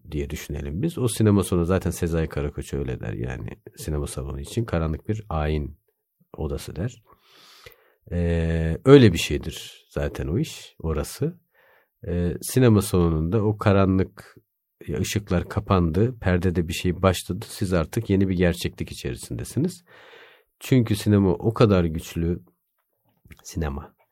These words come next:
o kadar güçlü, e, ve bütün sanat dallarını, ana sanat dallarının içinde barındırdığı için izleyiciye dokunacağı o kadar çok nokta vardır ki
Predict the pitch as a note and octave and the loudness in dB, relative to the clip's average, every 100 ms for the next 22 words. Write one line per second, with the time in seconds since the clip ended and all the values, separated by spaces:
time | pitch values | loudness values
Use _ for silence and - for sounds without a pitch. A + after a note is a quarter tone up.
0 | _ - - A2 A#2+ G2+ F#2+ F2+ F2 - | _ -16 -2 4 6 6 4 2 -4 -2
1 | G2+ A#2+ B2 - _ F2 E2+ E2 D#2+ D#2+ | 4 4 4 -8 _ 0 0 2 0 0
2 | D#2 D2+ C#2+ C2+ B1+ G1+ - F2+ G#2 A2 | 0 -2 -2 -4 -6 -8 -4 6 8 8
3 | G#2+ - _ - - F2+ - B2+ A2 G2+ | 6 -10 _ -14 -8 -6 2 2 4 4
4 | F#2 - - D#2+ D2+ D2+ G2 - F#2 - | 4 2 0 2 2 0 0 2 2 2
5 | E2+ E2 - D#2+ D#2+ D#2+ D#2 D2 E2 D#2 | 0 0 -2 -4 -2 0 -2 -2 -4 -2
6 | D2+ D#2 D#2 D#2 D#2 D#2 D#2+ D2 F2 G#2 | -2 -2 -2 0 -2 -2 -6 -4 -6 -6
7 | - - - - _ _ F2 F2 F#2+ F#2 | -10 -20 -20 -20 _ _ -4 2 4 4
8 | F2+ F#2+ G#2 A2 - - - F2 - F#2+ | 4 6 6 4 0 -6 -4 -2 2 2
9 | F2 F2+ F2 F2 G2+ - F2+ F2+ E2+ - | 4 2 2 0 0 0 -2 0 -2 0
10 | D#2+ F#2 G#2+ G2 - - A#2+ D#3+ | 2 4 4 2 -8 -2 0 0